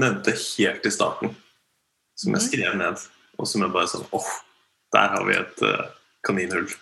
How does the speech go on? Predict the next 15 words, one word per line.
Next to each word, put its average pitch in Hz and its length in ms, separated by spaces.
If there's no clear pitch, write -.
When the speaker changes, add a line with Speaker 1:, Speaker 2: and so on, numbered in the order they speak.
Speaker 1:
<laughs> - 440
Eh, 104 360
som 110 200
jeg 98 540
synes 104 320
er 110 120
veldig 101 220
interessant 101 420
å 107 80
utforske. 113 380
Eh, 101 240
du 104 120
nevnte 110 360
noe 98 240
med 95 460